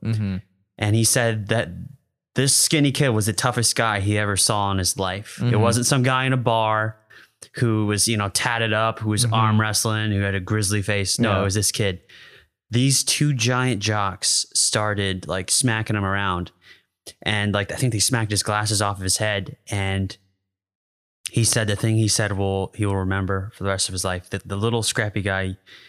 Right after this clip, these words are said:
Speaker 2: had his glasses smacked off his face. And he said he ran after the jocks screaming, "I'm ready to die,"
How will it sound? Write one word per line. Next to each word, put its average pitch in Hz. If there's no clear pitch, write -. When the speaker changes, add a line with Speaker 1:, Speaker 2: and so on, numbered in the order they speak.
Speaker 2:
had 107
his 104
glasses 110
smacked 107
off 107
his 101
face. 98
And 98
he 95
said 95
he 104
ran 101
after 107
the 98
jocks 101
screaming, 95
"I'm 196
ready 240
to 240
die," 240